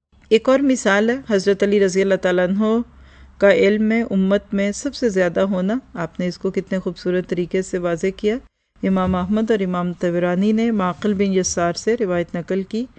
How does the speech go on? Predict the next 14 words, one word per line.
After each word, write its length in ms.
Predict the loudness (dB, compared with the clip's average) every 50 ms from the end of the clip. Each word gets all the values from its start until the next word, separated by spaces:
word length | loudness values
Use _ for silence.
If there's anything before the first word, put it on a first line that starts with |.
| -20 -20 -20 -20 -18 -6 0
اور 120 | 2 4
انہوں 220 | 6 6 6 4 4
نے 100 | 2 2
اللہ 280 | 2 2 0 0 0
کے 80 | -2 -2
نبی 320 | -2 -2 -2 -2 -2 -2
سے 340 | -2 -2 0 0 0 0 -2 -6 _ _ _ _ _ -4
کہ 120 | 0 0
آپ 200 | 0 0 0 -2
نے 80 | -6 -4
فرمایا، 520 | -2 -2 -2 -2 0 0 0 0 0 0 -2 -4 _ _ _ _ _ _ _ _
"اما 340 | 0 2 4 4 4 4 2 2 0
تردین 640 | 0 -2 0 0 -2 0 0 2 2 2 2 0 -2 -4 -4 -8 -6 -2
ان 340 | 0 2 4 4 4 4